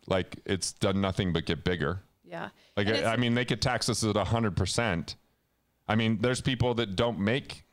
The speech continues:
Speaker 1: eighty-three thousand dollars. A lot of people.
Speaker 2: Right.
Speaker 1: And,
Speaker 2: And
Speaker 1: and so, while we have the interest that's being accumulated on it, and if we took everything that people had, I mean,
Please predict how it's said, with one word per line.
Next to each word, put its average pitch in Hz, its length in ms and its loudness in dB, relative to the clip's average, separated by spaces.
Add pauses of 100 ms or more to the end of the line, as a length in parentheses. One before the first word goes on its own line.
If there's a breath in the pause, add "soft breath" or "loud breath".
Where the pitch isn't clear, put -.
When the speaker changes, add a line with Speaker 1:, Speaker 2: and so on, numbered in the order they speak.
(440)
Speaker 1:
eighty-three 101 460 2
thousand 87 420 2
dollars. 80 440 0 (1120)
A 92 80 0
lot 104 220 2
of - 80 -2
people. 78 320 0 (400 loud breath)
Speaker 2:
Right. 214 260 -4 (180 loud breath)
Speaker 1:
And, 98 160 2
Speaker 2:
And - 80 -2
Speaker 1:
and 104 180 2
so, 104 400 2 (300 loud breath)
while 107 220 2
we 110 120 2
have 110 160 2
the 110 120 2
interest 135 360 2
that's 104 160 0
being 104 240 2
accumulated 104 420 2
on 101 160 2
it, 107 140 0
and 95 100 2
if 85 80 0
we 101 80 2
took 101 240 -2
everything 113 380 2
that 90 100 0
people 98 240 0
had, 123 260 2
I 95 40 2
mean, 107 180 2